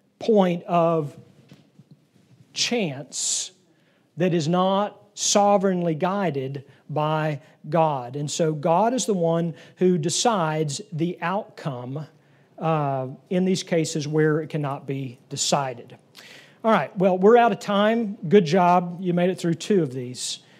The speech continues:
Uh, but, uh, we're actually gonna speed up. Some of this is repetitive. You're gonna see this as we work through this. Uh, some of this is gonna feed on what, and so I've taken more time on this front end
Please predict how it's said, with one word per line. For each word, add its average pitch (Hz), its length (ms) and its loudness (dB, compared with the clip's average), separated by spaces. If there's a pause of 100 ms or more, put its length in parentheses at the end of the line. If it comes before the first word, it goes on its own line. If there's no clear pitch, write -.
(220)
Uh, 139 540 -4
but, 147 540 -6
uh, 160 300 0 (260)
we're 226 120 8
actually 254 300 6
gonna 226 180 6
speed 208 400 2
up. 196 280 4
Some 240 220 4
of 208 100 4
this 202 240 6
is 175 200 0
repetitive. 147 640 -2
You're 165 120 -2
gonna 170 160 0
see - 180 2
this 160 240 0
as 143 140 -2
we 160 100 0
work 170 320 2
through 180 240 2
this. 156 380 -2 (320)
Uh, 156 160 0
some - 260 4
of 196 80 2
this 185 180 4
is 165 120 -4
gonna 175 180 0
feed 190 320 2
on 170 240 2
what, 170 260 0
and 202 80 -6
so - 120 0
I've 170 120 2
taken 190 300 2
more 180 180 6
time 180 320 0
on 160 120 0
this 151 100 -2
front 190 340 0
end 156 260 0